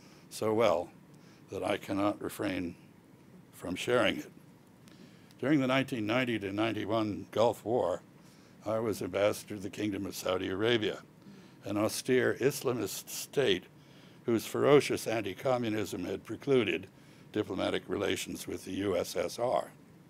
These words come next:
As the war progressed, a constantly expanding circle of American bureaucrats discovered that the Saudis had a lot of money. Actually,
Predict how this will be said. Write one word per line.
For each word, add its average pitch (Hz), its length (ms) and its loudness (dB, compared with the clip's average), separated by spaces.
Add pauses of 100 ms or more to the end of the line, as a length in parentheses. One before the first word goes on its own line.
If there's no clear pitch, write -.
(520)
As 110 160 -4
the 123 80 -2
war 139 160 8
progressed, 117 640 4 (560)
a 117 60 -4
constantly 135 720 0
expanding 113 680 -2
circle 120 480 -4
of 104 160 -4
American 104 420 0
bureaucrats 104 720 0 (560)
discovered 90 640 -2
that 87 180 -6
the 98 60 -2
Saudis 85 520 -2
had 90 200 -4
a 85 40 -4
lot 80 300 -4
of 92 100 -4
money. 110 400 0 (1120)
Actually, 127 560 2